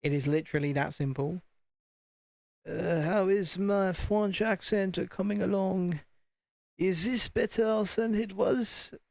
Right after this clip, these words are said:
Uh, I do not know about the French accent. Uh, this is, uh, Disneyland, Paris, uh, France, Les France. I mean, speaking French in French, my accenting is much better.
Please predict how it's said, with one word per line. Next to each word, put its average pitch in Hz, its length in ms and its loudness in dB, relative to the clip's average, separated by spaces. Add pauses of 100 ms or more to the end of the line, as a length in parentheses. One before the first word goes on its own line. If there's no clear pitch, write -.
Uh, 208 240 2
I 202 40 4
do 196 160 0
not 208 280 0
know 202 240 4
about 175 320 2
the - 200 -6
French - 380 -2
accent. - 600 -6 (920)
Uh, 254 180 -18 (180)
this 208 420 -2
is, 220 500 -2
uh, 214 420 -16 (280)
Disneyland, 202 920 0
Paris, 208 480 0 (800)
uh, 226 240 -20
France, 202 560 -8
Les - 120 -2
France. 196 600 -4 (1200)
I 170 60 0
mean, 180 100 2
speaking 185 420 0
French 156 300 0
in 147 120 2
French, 143 280 0
my 143 120 2
accenting 139 480 -2
is 135 120 0
much 123 240 -2
better. 120 320 -4